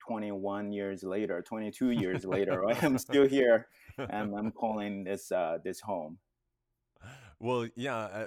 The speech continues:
Speaker 2: I, I'm, I'm very excited to get into, I mean, your, your military background and things like that. I want,
Speaker 1: Sure.
Speaker 2: I'm interested in that. So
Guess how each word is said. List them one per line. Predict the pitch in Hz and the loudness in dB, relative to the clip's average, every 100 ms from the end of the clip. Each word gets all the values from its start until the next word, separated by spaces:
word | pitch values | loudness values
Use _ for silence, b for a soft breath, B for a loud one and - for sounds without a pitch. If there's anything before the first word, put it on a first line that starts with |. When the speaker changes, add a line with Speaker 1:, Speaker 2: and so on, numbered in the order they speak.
| - | -6
Speaker 2:
I, | 113 | -6
I'm, | 117 113 - | -6 -8 -8
I'm | 104 | -6
very | 123 135 | -2 -4
excited | - 120 104 | -4 -6 -6
to | 87 | -8
get | 98 95 | -8 -8
into, | 101 - 104 92 90 - | -8 -10 -10 -8 -8 -10
I | |
mean, | 92 90 | -10 -8
your, | 85 82 - | -10 -12 -14
your | 82 | -14
military | 73 104 131 143 127 | -8 -6 -6 -6 -8
background | 117 127 135 127 120 | -8 -10 -8 -8 -8
and | 82 | -10
things | 107 95 | -14 -12
like | 85 - | -14 -8
that. | 104 | -4
I | 95 | -4
want, | - | -4
Speaker 1:
Sure. | - | -6
Speaker 2:
I'm | 98 95 - | -8 -10 -10
interested | 107 127 - 101 | -10 -10 -12 -12
in | 90 | -8
that. | 90 80 _ | -10 -10 _
So | - 135 | -4 -2